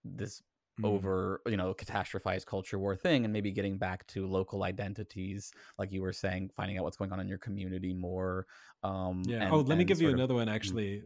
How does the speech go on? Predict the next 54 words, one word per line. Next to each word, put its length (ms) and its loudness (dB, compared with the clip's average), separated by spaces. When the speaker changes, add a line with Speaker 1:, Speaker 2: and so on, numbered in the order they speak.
Speaker 2:
Let 80 0
me 60 6
give 120 6
you 60 6
Speaker 1:
Mm-hmm. 60 4
Speaker 2:
another, 200 2
Matthew 360 2
Crawford, 760 -2
uh, 160 -6
Matthew 320 0
B. 120 2
Speaker 1:
Okay. 100 2
Speaker 2:
Crawford, 520 -2
who 100 -2
wrote, 240 -2
who 100 0
wrote 220 4
the 80 -2
shop, 320 -2
the, 260 -2
the 100 -4
book 200 -2
Shop 320 -2
Class 280 -2
as 240 -4
Soulcraft, 640 -4
which 180 -6
did 160 -2
really 240 2
well 220 2
a 60 -2
bunch 240 -2
of 40 0
years 220 0
ago. 260 0
But 120 2
his 160 2
recent 260 6
Speaker 1:
Mm-hmm. 60 0
Speaker 2:
one 120 2
called 180 -2
Why 260 0
We 180 -2
Drive 560 -6
is 80 0
just 180 2
Speaker 1:
Mm. 40 4
Speaker 2:
phenomenal 600 -2
and 140 -4
really, 300 0
Speaker 1:
Okay. 80 -2
Speaker 2:
like, 380 -8
it, 280 -10
it 120 -20